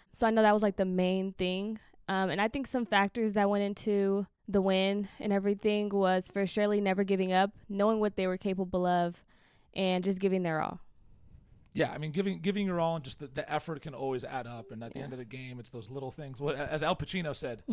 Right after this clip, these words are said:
Speaker 1: <laughs>
Speaker 2: "It's the inches we need that are everywhere." And if you're gonna fight for it, that's great. Now, in this final game against Portland State, like, who stood out and, like, how did they contribute to the victory?
Speaker 1: Ismael Nadabu, Jordan Oliveras, and Kalasia Dean stood out the most. They were great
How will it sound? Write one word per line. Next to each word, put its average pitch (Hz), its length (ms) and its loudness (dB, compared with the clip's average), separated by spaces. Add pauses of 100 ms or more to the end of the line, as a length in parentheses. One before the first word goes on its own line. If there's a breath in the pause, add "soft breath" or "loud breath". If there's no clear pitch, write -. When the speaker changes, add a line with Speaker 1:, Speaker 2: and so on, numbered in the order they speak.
Speaker 1:
<laughs> - 180 -18
Speaker 2:
"It's - 100 -16
the 170 120 -6
inches 190 320 -2
we 190 160 -2
need 175 280 0
that 156 120 -2
are 156 80 -2
everywhere." 151 440 -4
And 131 80 -8
if 123 100 -10
you're 147 80 -6
gonna 143 100 -6
fight 175 300 -6
for 151 140 -6
it, 139 80 -10
that's 143 180 -8
great. 175 240 -4
Now, 151 220 -2 (200 loud breath)
in 190 120 -2
this 202 100 2
final 233 240 2
game 220 160 2
against 185 240 -4
Portland 180 260 -2
State, 190 260 2
like, 147 200 -2 (280 soft breath)
who 254 180 4
stood 220 300 4
out 214 260 2
and, 160 160 -6
like, 151 180 -4
how 180 100 0
did 196 120 2
they 185 80 -2
contribute 170 400 -6
to 156 80 -6
the 151 80 -8
victory? 131 360 -8 (220)
Speaker 1:
Ismael 277 400 2
Nadabu, 208 720 2
Jordan 196 320 0
Oliveras, 185 540 0
and 190 100 -8
Kalasia 196 340 -2
Dean 185 220 -4
stood 190 160 -8
out 185 160 0
the 196 60 -4
most. 190 500 0 (480 loud breath)
They 202 560 4 (180)
were 190 200 0
great 196 480 4